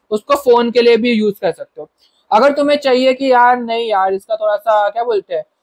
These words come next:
ये जो चीज है ये अच्छी नहीं दिख रही, तो तुम और तरीके से भी लिख सकते हो, जैसे paragraph tags ले लो तुम अलग अलग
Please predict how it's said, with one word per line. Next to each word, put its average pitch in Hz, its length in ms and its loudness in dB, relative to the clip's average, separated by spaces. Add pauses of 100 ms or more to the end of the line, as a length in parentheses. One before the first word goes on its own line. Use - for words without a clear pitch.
(280)
ये 220 200 2
जो 254 120 2
चीज 247 240 -4
है 247 60 2
ये 254 80 2
अच्छी 240 380 -2
नहीं 240 140 -2
दिख 214 200 -6
रही, 220 120 -4
तो 247 100 -6
तुम 285 200 -6
और 240 360 2
तरीके 254 400 0
से 254 120 0
भी 240 80 -2
लिख 214 140 -4
सकते - 200 -16
हो, - 20 -6
जैसे 190 200 -4
paragraph 214 560 2
tags 202 280 2
ले 196 100 0
लो 190 80 0
तुम 190 220 -4
अलग 175 200 0
अलग 175 240 0